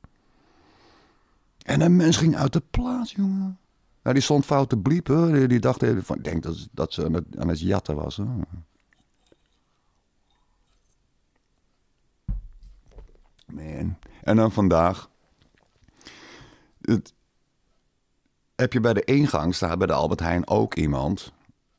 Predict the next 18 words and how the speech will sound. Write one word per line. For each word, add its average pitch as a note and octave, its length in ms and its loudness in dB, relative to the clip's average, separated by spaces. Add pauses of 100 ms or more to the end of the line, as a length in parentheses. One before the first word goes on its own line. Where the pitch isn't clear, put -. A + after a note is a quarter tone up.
(380)
En D#3 280 0
dat D3 220 -2
vind C3 180 0
ik F2+ 200 0 (720)
ook F4 200 0
wel - 100 0
gezellig. - 640 -8 (1120)
Hé? D#4+ 220 0 (760)
Dan G#3 100 -2
kun B2 140 0
je D2 100 0
binnen C#4+ 440 0
en D#4 120 -2
dan C#4 100 4
zegt G3+ 140 -2
ze F3 80 -2
iemand: D#3 400 0
"Goedendag." G#3+ 800 0